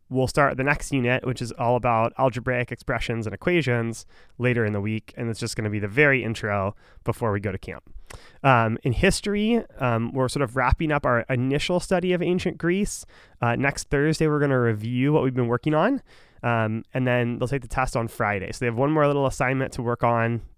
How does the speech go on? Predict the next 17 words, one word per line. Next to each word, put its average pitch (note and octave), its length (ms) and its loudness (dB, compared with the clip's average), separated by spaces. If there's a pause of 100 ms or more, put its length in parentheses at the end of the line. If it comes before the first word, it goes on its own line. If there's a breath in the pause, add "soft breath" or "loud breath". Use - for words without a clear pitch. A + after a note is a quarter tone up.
next B2 360 -4
week, B2 240 -2
and A#2 80 -4
then G#2+ 80 -2
we'll G#2+ 120 0
really B2 240 4
meet C3+ 340 0
and A2+ 120 -4
go A#2 140 0
over B2 320 2
everything A#2 560 -2
that's A#2 160 -6
expected - 380 -8
of G#2+ 80 -8
them A2 160 -2
on G2 120 -4
Thursday, A#2 600 -2